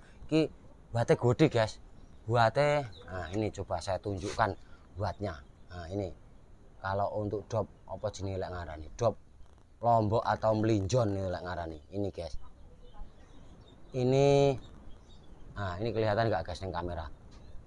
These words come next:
Buatnya lima belas, guys. Ketor ora, guys? Wih. Ketor ora, wih? Nah, ini, eh, tertera di sini. Ini lima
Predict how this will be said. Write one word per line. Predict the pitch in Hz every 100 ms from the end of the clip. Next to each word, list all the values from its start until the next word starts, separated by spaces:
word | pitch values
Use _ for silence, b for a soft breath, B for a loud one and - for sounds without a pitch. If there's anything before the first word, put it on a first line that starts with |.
| - 107
Buatnya | 113 110 135
lima | 131 123 113
belas, | 117 117 -
guys. | 90 - - - - - - - - - - - - - 95
Ketor | 127
ora, | 127 104 90
guys? | 80 - - - - - - - - - - - -
Wih. | 123 123 - - - - - - - - -
Ketor | 117
ora, | 113 90 78
wih? | - - - - - - - - - - - - - - - - - - - - - - - -
Nah, | 101 95 67 - - - - -
ini, | 110 120 - - - - - -
eh, | 98 104 104 101
tertera | 107 101 104 104
di | -
sini. | 95 104 104 101 - - - - - - - - - - - _ - -
Ini | 120 127
lima | 123 120